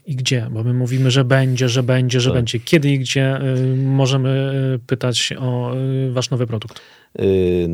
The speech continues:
Speaker 2: nowy Goliat, bo tak się też będzie produkt nazywał, Goliat, e, Żel New. E, nowy Goliat będzie dostępny w sierpniu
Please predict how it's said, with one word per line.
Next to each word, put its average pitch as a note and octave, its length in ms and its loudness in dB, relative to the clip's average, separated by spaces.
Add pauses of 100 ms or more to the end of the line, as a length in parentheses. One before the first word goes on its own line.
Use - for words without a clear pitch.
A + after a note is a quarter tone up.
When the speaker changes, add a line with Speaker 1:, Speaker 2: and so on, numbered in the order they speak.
(240)
Speaker 2:
nowy A#2+ 300 0
Goliat, A2 680 -2
bo F2 100 -8
tak - 140 -10
się - 120 -6
też F2+ 180 -8
będzie F2+ 240 -4
produkt E2+ 240 -6
nazywał, E2+ 280 -6
Goliat, F2+ 560 -2
e, D#2 1000 -6
Żel F2 300 -4
New. F#2 240 -4 (480)
E, E2+ 280 -6
nowy G2+ 340 -4
Goliat F#2+ 280 0
będzie F#2+ 240 -4
dostępny F#2 420 -8
w - 40 -12
sierpniu G2 460 -8